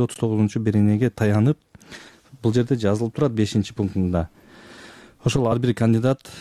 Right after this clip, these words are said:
э, программасын сессияга келип берилсин деп.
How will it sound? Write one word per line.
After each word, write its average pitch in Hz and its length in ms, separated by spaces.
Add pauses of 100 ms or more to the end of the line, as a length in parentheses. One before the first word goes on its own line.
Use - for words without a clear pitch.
(140)
э, 87 240
программасын 120 800
сессияга 117 540
келип 107 340
берилсин 117 460
деп. 85 120